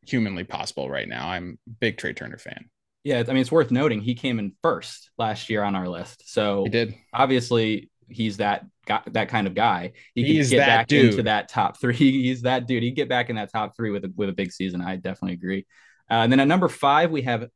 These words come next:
Speaker 2: Mister Xander Bogaerts, who had another Xander Bogaerts-esque season.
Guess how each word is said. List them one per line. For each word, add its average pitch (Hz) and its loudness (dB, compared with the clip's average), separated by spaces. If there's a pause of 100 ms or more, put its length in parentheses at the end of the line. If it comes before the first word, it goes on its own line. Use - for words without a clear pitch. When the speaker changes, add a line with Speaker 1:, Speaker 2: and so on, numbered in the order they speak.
Speaker 2:
Mister 127 -4
Xander 107 -2
Bogaerts, 127 -2
who 110 -2
had 113 0
another 107 0
Xander 107 -2
Bogaerts-esque 113 -2
season. 151 -4